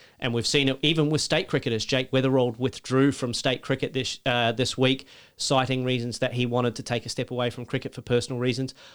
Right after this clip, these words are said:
I think we're gonna see more and more of it. It's going to test the depth of all of these cricket, um, cricket teams in terms of who they can get and, and maintain in these bubbles. The international guys are going to be affected the most because they're the, they're the most in demand,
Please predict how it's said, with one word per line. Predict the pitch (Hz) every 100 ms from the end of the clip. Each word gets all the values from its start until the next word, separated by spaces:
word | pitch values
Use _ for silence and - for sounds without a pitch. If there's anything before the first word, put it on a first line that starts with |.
| - 123
I |
think | 113 147 131
we're |
gonna | 127 123
see | - 123
more | 123 123
and |
more | 117 123
of | 139
it. | 156 151 135
It's | -
going | - 131 120
to | 113
test | - 147 - -
the |
depth | 113 131 135 -
of | 113 -
all | 147 147 147
of | 131
these | 123 120
cricket, | - 123 - - 127
um, | 117 117 117 -
cricket | - 131 -
teams | 120 123 120 - - - _
in | 123
terms | 113 127 113
of | 113
who | 104 127
they | 117
can | 110 117
get | 110 120 -
and, | 117 117
and | 120 113
maintain | 113 107 - 123 120
in | 113
these | 113 104
bubbles. | 123 123 117 - - - -
The | 160
international | 165 160 151 - 147
guys | 139 139 135
are | 143
going | 123 135 139
to | 135
be | 131 131
affected | - 147 147
the | 127
most | 131 151 -
because | 147 - 156 131 - -
they're | 123 147 151
the, | 170
they're | 160 147 151
the | 147
most | 139 131 156
in | 143
demand, | 135 143 165 107